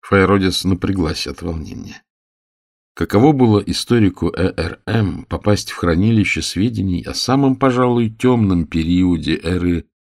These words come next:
Великих Переворотов накануне Э М В, эры мирового воссоединения?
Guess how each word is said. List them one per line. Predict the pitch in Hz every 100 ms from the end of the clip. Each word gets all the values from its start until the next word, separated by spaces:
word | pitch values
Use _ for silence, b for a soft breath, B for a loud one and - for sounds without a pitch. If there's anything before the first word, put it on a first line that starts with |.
| _ _ _
Великих | 78 85 92 87 90 -
Переворотов | - 87 80 76 82 90 78 -
накануне | 78 - 80 82 80 80 76 - _ -
Э | 71 - -
М | 73 76 73
В, | 67 71 - _ _ _ _ _ -
эры | 87 87
мирового | 87 85 82 76 78 76 78
воссоединения? | 80 - - 82 78 76 73 73 - - - -